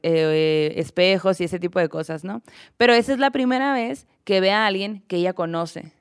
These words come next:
Pero también lo, lo ve como lo recordaba y habían pasado los años, pues, ¿no? Así que, pues, por pura curiosidad, va con su mamá y le pregunta como que, "Mamá, ¿te acuerdas cuando íbamos con mi hermano a este lugar y que yo platicaba con una niña?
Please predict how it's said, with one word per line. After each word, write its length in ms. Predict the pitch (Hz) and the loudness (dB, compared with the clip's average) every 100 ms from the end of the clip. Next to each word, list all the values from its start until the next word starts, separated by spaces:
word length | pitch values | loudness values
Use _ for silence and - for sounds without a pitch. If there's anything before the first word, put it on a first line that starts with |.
| _ _ _ _ _ _ _ _ | _ _ _ _ _ _ _ _
Pero 160 | 208 208 | 2 4
también 260 | 196 196 | 4 4
lo, 200 | 214 226 - | 4 4 2
lo 240 | - 185 180 | 0 2 4
ve 380 | 185 202 285 - | 4 2 -4 -6
como 440 | 214 190 170 165 160 | -4 -2 2 2 2
lo 160 | 160 | 0
recordaba 600 | 156 147 156 156 247 196 | -2 -4 -4 0 2 2
y 100 | 165 | 0
habían 220 | 160 160 | 0 0
pasado 320 | 170 202 202 185 | -2 0 0 0
los 160 | 160 | -2
años, 280 | 185 208 165 | -8 -8 -10
pues, 160 | - 165 | -10 -8
¿no? 120 | 185 - - - | -10 -12 -16 -6
Así 280 | 240 277 | -4 -2
que, 160 | 269 320 | -4 -2
pues, 200 | 302 294 | -2 -2
por 180 | 233 202 | -2 -4
pura 360 | 220 233 285 | -6 0 2
curiosidad, 500 | 285 302 302 294 285 247 | 2 -2 -4 -2 -2 0
va 140 | 185 180 | 0 0
con 140 | 220 | -2
su 100 | 254 | -2
mamá 340 | 247 247 262 | -2 -2 -2
y 140 | 254 220 | -2 -4
le 140 | 202 | -2
pregunta 580 | 190 185 170 208 277 277 | -2 -2 -2 -4 -4 -4
como 160 | 233 202 | -4 -6
que, 80 | |
"Mamá, 260 | 208 214 294 | -6 -4 -4
¿te 100 | 285 | -6
acuerdas 460 | 196 202 208 254 - | -4 -2 -2 -4 -4
cuando 200 | 269 202 | -4 -2
íbamos 340 | 190 208 233 | -4 -4 -6
con 140 | 233 | -6
mi 80 | 214 | -6
hermano 320 | 208 208 208 | -4 -4 -4
a 80 | 196 | -4
este 180 | 180 - | -6 -6
lugar 360 | 196 208 202 202 | -4 0 0 -2
y 20 | |
que 80 | 185 | -6
yo 120 | 165 | -6
platicaba 340 | 170 170 175 175 | -6 -4 -2 -2
con 120 | 180 | -4
una 120 | 185 | -6
niña? 380 | 196 202 190 | -6 -6 -8